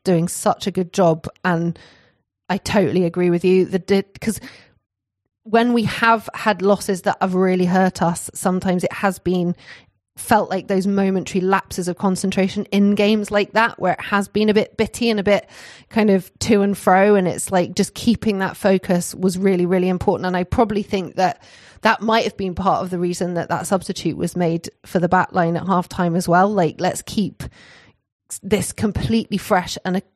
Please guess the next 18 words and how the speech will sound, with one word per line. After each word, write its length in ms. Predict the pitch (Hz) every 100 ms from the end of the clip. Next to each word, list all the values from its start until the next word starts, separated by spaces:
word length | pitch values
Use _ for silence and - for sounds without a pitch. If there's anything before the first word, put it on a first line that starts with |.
| - -
and 120 | 190
completely 640 | - 196 - 226 208 - 202
focused 540 | - 190 - 175 -
so 140 | - 185
that 260 | 175 - - - - _ _ _ _
we 140 | 208 -
abso-, 380 | 190 - -
don't, 240 | 185 175 - -
absolutely 480 | 190 - 208 160 170
don't 240 | 175 165
let 200 | - 160
City 320 | - 175 - 175
get 280 | - 175
away 200 | 165 165
with 140 | 165 160
anything. 540 | - 165 175 - 117 185 - -
And 340 | 170 151 170 - _ _ 190
that, 200 | 170